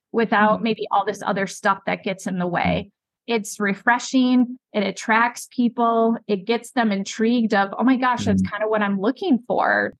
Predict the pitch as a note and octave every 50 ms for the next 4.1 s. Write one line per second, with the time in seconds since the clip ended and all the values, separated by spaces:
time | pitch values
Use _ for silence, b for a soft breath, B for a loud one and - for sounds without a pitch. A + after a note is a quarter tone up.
0 | _ _ _ _ - G#3+ A3+ A#3+ A#3+ G#3 G#3+ G#3+ G#3 G#3+ G#3 G#3+ G3+ G3 F#3+ -
1 | F#3 F#3 F#3+ F3+ F3+ F3+ F#3 F#3 F3+ F#3 F#3 F#3 F#3+ F#3+ G3+ G#3 G#3 G#3+ G#3+ A3
2 | G3+ G#3 A3+ G#3+ G#3+ G#3+ G#3+ G3+ F#3 G3 F#3+ F#3+ F#3+ F#3+ F#3+ F#3+ - G3 F#3 F#3
3 | F#3 F3+ F3+ F3+ - - A#3 G#3 G#3 - F#3+ F#3 F3 - - F#3 F#3+ F#3+ F#3+ F#3
4 | - -